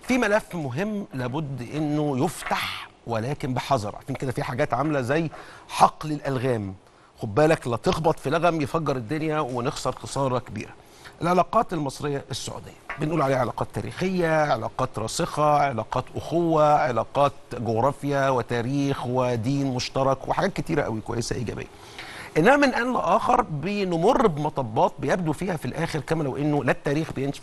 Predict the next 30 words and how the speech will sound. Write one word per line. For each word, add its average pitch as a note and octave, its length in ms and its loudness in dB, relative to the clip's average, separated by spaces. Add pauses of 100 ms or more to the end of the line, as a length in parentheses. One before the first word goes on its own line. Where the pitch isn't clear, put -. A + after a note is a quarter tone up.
(120)
بينفع B2 400 0
ولا B2 280 2
الجغرافيا A#2+ 480 -2
بتشفع B2 500 0
ولا B2+ 160 0
الكلام A#2 300 -4
ده - 80 -8
كله. A2+ 240 -4
ليه؟ A3+ 200 4 (680)
يجي C4 140 8
يقول C4+ 160 8
لك B3+ 140 4
الجغرافيا، F#3 480 4 (120)
آه، G#3+ 40 0
الجغرافيا A#3 360 -4
في G#3+ 100 -6
ذاتها G3+ 520 0
لا G3+ 420 4
هتنجح F3+ 600 -2
مشروع E3 460 0
ولا E3+ 300 2
هتسقط - 400 -8
مشروع. B2+ 320 0
هي D#3+ 240 2 (100)
ال-، C#3+ 120 -2 (100)
الجغرافيا D3 720 2 (260)
عاملة G#3 200 6
زي D#3 220 6
أنبوبة D3+ 240 -2
التوصيل. A#2 460 -6